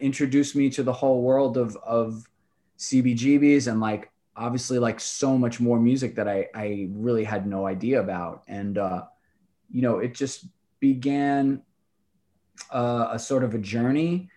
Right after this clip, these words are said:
you know, in a way to kind of, uh, especially at that time of my life, find some sort of sense of belonging and some sort of, like, mission. You know, the mission would be to, like,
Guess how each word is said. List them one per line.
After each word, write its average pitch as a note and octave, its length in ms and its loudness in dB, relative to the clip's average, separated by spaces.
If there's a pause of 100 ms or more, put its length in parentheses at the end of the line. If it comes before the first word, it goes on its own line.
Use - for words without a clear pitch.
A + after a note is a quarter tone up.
(140)
you B2 120 0
know, B2 140 4
in A#2+ 60 4
a A#2 60 4
way B2 220 6
to A#2+ 80 6
kind A#2+ 340 0
of, G#2+ 360 -4 (760)
uh, G2+ 440 0 (920)
especially C3 380 -2
at A#2 80 -2
that A#2 160 0
time B2 200 0
of A#2+ 60 4
my A#2 160 4
life, A2+ 560 0 (320)
find B2 480 2
some A#2 460 2
sort A#2+ 240 2
of G2+ 180 -10 (160)
sense B2+ 320 -2
of A2+ 100 -2
belonging B2+ 680 2
and A#2 180 0
some A#2 160 -2
sort A2+ 260 0
of, G2+ 140 -4
like, G2+ 320 -4 (1080)
mission. E3+ 760 0
You A#2+ 160 0
know, A#2+ 100 2
the A#2 100 0
mission B2 340 0
would A2+ 180 -2
be A#2+ 140 2
to, A#2 80 2
like, G#2 380 0